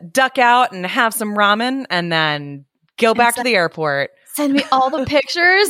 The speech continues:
Speaker 2: Oh my gosh, I'm so excited. What is the time difference between
Speaker 1: Between the United States and Malaysia?
Speaker 2: Yeah.
Speaker 1: Well, between the East Coast and Malaysia, it's twelve hours.
Speaker 2: Okay, so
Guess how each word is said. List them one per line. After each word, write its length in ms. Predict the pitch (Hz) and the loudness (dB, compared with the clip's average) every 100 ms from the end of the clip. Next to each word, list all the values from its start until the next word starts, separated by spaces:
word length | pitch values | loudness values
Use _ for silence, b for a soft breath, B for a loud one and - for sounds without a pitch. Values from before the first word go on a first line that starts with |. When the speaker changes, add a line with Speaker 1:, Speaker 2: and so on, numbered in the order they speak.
| - | -2
Speaker 2:
Oh 140 | 262 | -4
my 160 | 233 226 | -4 -2
gosh, 240 | 208 202 | -2 -2
I'm 200 | 202 214 | -2 -2
so 760 | - 269 - - - 185 180 190 | 2 0 0 -20 -4 0 2 0
excited. 680 | - 196 - 165 165 165 170 | -2 -4 -4 -4 -2 -2 0
What 180 | 220 508 403 | 2 2 0
is 100 | 349 | -2
the 100 | 311 | -2
time 360 | - 269 208 247 | -2 -2 0 0
difference 360 | 208 185 175 | 0 -2 -6
between 680 | - 185 - 175 165 165 185 | -6 -10 -4 -2 0 -2 -4
Speaker 1:
Between 600 | 202 214 247 220 208 196 175 | -4 -2 0 0 0 -4 -8
the 100 | 185 | -6
United 280 | 202 202 185 | -2 0 0
States 260 | 180 185 - | 0 0 0
and 80 | 175 | -2
Malaysia? 480 | 165 160 220 294 330 _ - | 0 0 2 0 -2 _ -8
Speaker 2:
Yeah. 540 | 190 180 160 151 151 196 B B B - | -2 2 2 2 0 -2 B B B -4
Speaker 1:
Well, 100 | 208 | 0
between 240 | 220 269 | 2 2
the 120 | 254 | 2
East 180 | 240 262 | 0 0
Coast 280 | - 240 - | 2 2 2
and 80 | 226 | 0
Malaysia, 420 | 196 180 165 165 | 2 2 2 2
it's 140 | 156 | 0
twelve 240 | - 170 147 | 0 -2 -2
hours. 440 | 131 - - - _ _ - | -4 -6 -8 -10 _ _ -2
Speaker 2:
Okay, 460 | 175 185 156 117 190 | -2 0 -2 -2 -4
so 480 | - - 175 175 185 | -8 -4 -2 -2 -6